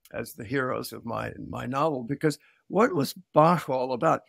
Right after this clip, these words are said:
He was not about making revolution out there. He was about coming to terms with yourself, your mortality, and your God in here.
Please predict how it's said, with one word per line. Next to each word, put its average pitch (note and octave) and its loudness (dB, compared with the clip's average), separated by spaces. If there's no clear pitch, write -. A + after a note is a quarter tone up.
He C4 2
was G#2+ 0
not C3+ 4
about A2+ 2
making C3 -4
revolution C#3 4
out C3 -4
there. E3+ 8
He A3+ 6
was F#3+ 8
about C3+ 4
coming E3 2
to C#3 0
terms D3+ 4
with B2 -6
yourself, C#3+ 4
your A#2 -8
mortality, B2 -2
and B2 -8
your B2 -10
God B2 0
in A#2+ -4
here. D3+ 2